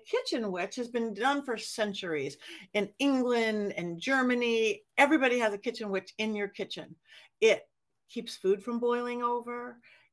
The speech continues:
It keeps moist your roasts. It keeps, uh, things from falling,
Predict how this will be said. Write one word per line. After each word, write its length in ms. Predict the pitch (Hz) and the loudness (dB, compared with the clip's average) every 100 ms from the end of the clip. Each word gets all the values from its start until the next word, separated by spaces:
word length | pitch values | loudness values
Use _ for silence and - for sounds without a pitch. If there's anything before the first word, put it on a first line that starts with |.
| - | -8
It 200 | 170 - | -8 -6
keeps 320 | 226 - - _ _ _ _ _ _ | -8 -8 -12 _ _ _ _ _ _
moist 680 | 175 196 214 220 - - - - _ - | -4 4 6 4 -2 -14 -16 -20 _ -8
your 260 | 190 185 | -2 -2
roasts. 720 | 170 190 262 269 254 - - - | -2 0 0 0 -4 -10 -10 -10
It 140 | 202 | -10
keeps, 300 | - 190 170 - _ _ _ - - - _ _ | -8 -8 -8 -14 _ _ _ -16 -16 -18 _ _
uh, 280 | - 190 156 - _ _ _ - | 2 4 4 0 _ _ _ 2
things 220 | 311 302 | 4 4
from 220 | 269 214 | -2 -4
falling, 640 | - 262 269 277 277 262 | 6 8 10 8 2 -2